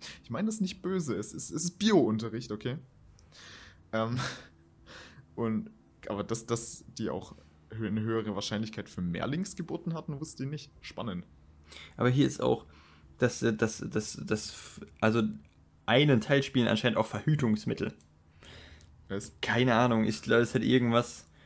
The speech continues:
Speaker 2: ähm, mit Ho-, mit bestimmten Hormonen zu tun, dass da halt deswegen mehr Eizellen oder so ranreifen oder sowas.
Speaker 1: Mhm.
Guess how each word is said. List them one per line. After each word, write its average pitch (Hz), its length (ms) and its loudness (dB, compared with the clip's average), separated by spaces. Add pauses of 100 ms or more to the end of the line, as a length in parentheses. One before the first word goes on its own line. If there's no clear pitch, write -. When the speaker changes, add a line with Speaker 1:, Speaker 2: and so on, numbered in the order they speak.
(440)
Speaker 2:
ähm, 110 580 4 (360)
mit 117 240 0
Ho-, 113 100 6
mit 113 220 4
bestimmten 107 420 -2
Hormonen 117 460 8
zu - 140 -6
tun, 110 280 4
dass 104 160 6
da 101 140 2
halt 101 220 2
deswegen 107 360 4
mehr 101 200 2
Eizellen 101 360 4
oder 101 160 4
so 104 140 2
ranreifen 101 600 -2
oder - 180 -2
sowas. - 360 -2
Speaker 1:
Mhm. 104 340 -6